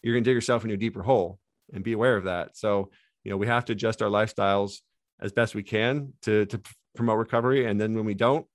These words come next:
we have to adjust our workouts accordingly. You know, we have to recognize there is a trade-off. If I didn't sleep last night, uh, I probably shouldn't train the same intensities if I did.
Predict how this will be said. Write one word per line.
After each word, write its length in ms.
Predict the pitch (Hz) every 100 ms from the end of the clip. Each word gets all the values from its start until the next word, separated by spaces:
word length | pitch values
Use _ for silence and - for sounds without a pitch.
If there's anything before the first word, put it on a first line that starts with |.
| _ _ -
we 80 |
have 140 | 123 123
to 60 |
adjust 220 | 123 123 131
our 60 |
workouts 540 | 120 123 127 120 - - _ _ -
accordingly. 540 | - 147 143 98 78 110
You 80 |
know, 60 | 95
we 80 | 98
have 140 | 110
to 60 | 104
recognize 480 | 107 113 101 98 101
there 160 | 101
is 100 | 107
a 40 | 101
trade-off. 460 | 92 85 87 92 _ -
If 100 | 107
I 80 | 98
didn't 220 | 113 107
sleep 240 | - 113
last 180 | 120 110
night, 280 | 117 120 127 _ _ _ -
uh, 300 | 104 104 90
I 60 |
probably 280 | 113 131 131
shouldn't 300 | 120 135 123
train 180 | 120 104
the 60 | 85
same 160 | 104
intensities 400 | 95 98 95 92
if 120 | 95
I 60 | 87
did. 300 | 87 78 -